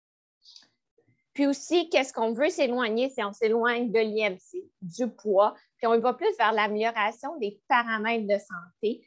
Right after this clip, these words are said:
plutôt qu'un chiffre sur la balance. Donc, une amélioration de la pression,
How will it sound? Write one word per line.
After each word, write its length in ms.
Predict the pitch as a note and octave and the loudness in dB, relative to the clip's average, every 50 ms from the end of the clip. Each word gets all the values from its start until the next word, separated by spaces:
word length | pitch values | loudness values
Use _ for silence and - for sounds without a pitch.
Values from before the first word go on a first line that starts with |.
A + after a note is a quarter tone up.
| _ _ _ _ | _ _ _ _
plutôt 400 | - B3+ G#3 - D4+ C4 C4 C4 | -6 -6 -4 0 2 2 2 2
qu'un 240 | - G#3+ G3 G#3 | 0 -4 -4 -4
chiffre 320 | A3+ - - - A3+ A3 - | -6 -6 -2 -2 -2 -2 -2
sur 120 | - G3+ | -6 -12
la 220 | - F3 E3+ E3+ F3 | -12 -12 -12 -10 -8
balance. 420 | F3 E3 E3 E3+ E3+ F3+ A3 _ | -8 -10 -10 -12 -16 -18 -14 _
Donc, 200 | - G3+ F#3+ F#3+ | -6 -6 -6 -4
une 120 | G#3+ G3+ F#3+ | -4 -2 0
amélioration 680 | F3+ F#3 F#3+ G3 G3 F#3+ F#3+ F3+ F#3 - - G#3+ G#3+ | 0 0 2 2 2 2 2 0 0 -2 -4 -4 -2
de 60 | G#3+ G3 | 0 2
la 140 | F#3 F#3 | 0 0
pression, 560 | - - - A3 G3 F#3+ G3 - G3 E3+ E3 | -2 -4 -4 -2 -2 -2 -4 -8 -16 -16 -16